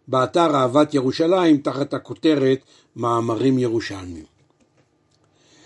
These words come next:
מנזרי האחיות ציון ומנזר רטיסבון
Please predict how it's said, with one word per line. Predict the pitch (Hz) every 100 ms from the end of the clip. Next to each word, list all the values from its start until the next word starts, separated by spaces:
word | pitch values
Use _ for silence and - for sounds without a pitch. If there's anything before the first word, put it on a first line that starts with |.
| - _ _ _
מנזרי | - 196 170 302 302
האחיות | 294 - 180 202 -
ציון | - 151 196 180
ומנזר | 151 135 170 165
רטיסבון | 185 165 160 120 131 131